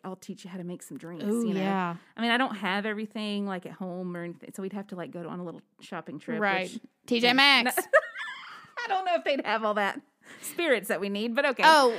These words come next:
Speaker 2: well, I
Speaker 1: Yeah.
Speaker 2: mean, like, all the tools.
Speaker 1: <laughs> Oh, yeah, yeah.
Speaker 2: Or can we just go to
Speaker 1: Yeah,
Speaker 2: T J
Speaker 1: we
Speaker 2: Maxx
Speaker 1: get
Speaker 2: on the
Speaker 1: some
Speaker 2: way
Speaker 1: cute
Speaker 2: to
Speaker 1: little
Speaker 2: the store?
Speaker 1: tools and little, little cute ice maker thingies, like, shapes or,
Speaker 2: Yeah.
Speaker 1: of ice cubes.
Speaker 2: Yeah.
Speaker 1: Um,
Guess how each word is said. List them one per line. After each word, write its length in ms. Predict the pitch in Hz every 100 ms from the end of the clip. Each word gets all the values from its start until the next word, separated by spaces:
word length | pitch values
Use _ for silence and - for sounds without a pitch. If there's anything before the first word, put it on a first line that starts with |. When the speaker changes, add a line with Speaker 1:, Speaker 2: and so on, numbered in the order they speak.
| 277
Speaker 2:
well, 100 | 330
I 180 | 349 349
Speaker 1:
Yeah. 80 | 330
Speaker 2:
mean, 80 | 349
like, 160 | 311
all 120 | 285
the 100 | 247
tools. 340 | 233 220 202 202
Speaker 1:
<laughs> 60 | 571 - - 622 698 784 698 370
Oh, 120 | 370
yeah, 240 | 359 320
yeah. 260 | 254 269 220
Speaker 2:
Or 20 |
can 140 | 440 494
we 80 | 453
just 140 | 349
go 60 | 294
to 60 | 277
Speaker 1:
Yeah, 60 |
Speaker 2:
T 120 | 392 277
J 40 |
Speaker 1:
we 40 | 254
Speaker 2:
Maxx 180 | 233 233
Speaker 1:
get 20 |
Speaker 2:
on 60 | 226
the 20 |
Speaker 1:
some 60 | 226
Speaker 2:
way 120 | 220 220
Speaker 1:
cute 100 | 269
Speaker 2:
to 60 |
Speaker 1:
little 160 | 277 220
Speaker 2:
the 100 | 214
store? 280 | 277 214 262
Speaker 1:
tools 360 | 254 254 254
and 100 | 247
little, 260 | 233 247 247 - _ _
little 160 | 269 254
cute 300 | 262 269 269 180
ice 260 | 208 214
maker 420 | 220 208 208 202
thingies, 640 | 208 214 202 190 190 196 208
like, 200 | 190 185
shapes 580 | - 208 180 - - -
or, 60 | 220
Speaker 2:
Yeah. 240 | 233 190 -
Speaker 1:
of 40 |
ice 240 | - 196 202
cubes. 400 | - 208 180 202
Speaker 2:
Yeah. 240 | 226 214
Speaker 1:
Um, 260 | 214 196